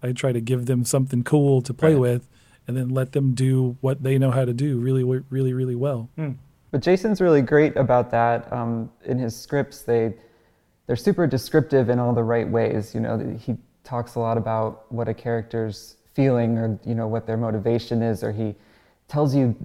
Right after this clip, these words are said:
Speaker 4: what's happening and breaks it into panels, but gives me enough leeway that I can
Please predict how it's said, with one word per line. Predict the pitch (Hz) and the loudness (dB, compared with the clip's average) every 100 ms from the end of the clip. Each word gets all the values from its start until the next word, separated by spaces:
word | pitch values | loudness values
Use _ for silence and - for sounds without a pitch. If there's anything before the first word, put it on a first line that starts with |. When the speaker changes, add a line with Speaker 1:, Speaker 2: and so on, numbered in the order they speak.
| - | -8
Speaker 4:
what's | 117 - | -8 -6
happening | 131 127 120 120 117 | -6 -4 -2 -2 -2
and | 113 | 0
breaks | 123 120 - | 0 0 -2
it | 120 | -2
into | 117 - | -2 -4
panels, | - 123 120 117 98 | -8 -6 -4 -4 -6
but | 113 - | -8 -6
gives | 123 123 110 101 - - - | -4 -2 -4 -8 -18 -20 -6
me | 120 120 | -2 0
enough | 117 113 - _ _ | -2 -4 -10 _ _
leeway | - 120 131 120 113 | -4 0 0 2 0
that | 107 113 | 0 -2
I | 113 | -4
can | 113 117 110 | -4 -4 -6